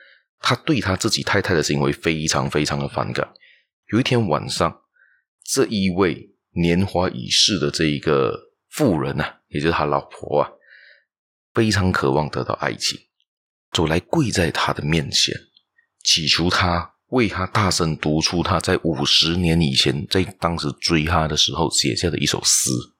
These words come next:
写下的一个日记。当他们呢，读了那一封早已逝去的美丽的时-，快乐时光之后，两个人都落下了眼泪。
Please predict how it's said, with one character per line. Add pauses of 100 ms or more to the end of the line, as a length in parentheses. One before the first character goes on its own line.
(300)
写
下
的
一
个
日
记。 (540)
当
他
们
呢， (520)
读
了
那
一
封 (340)
早
已
逝
去
的 (160)
美
丽
的
时-， (180)
快
乐
时
光
之
后，
两
个
人
都
落
下
了
眼
泪。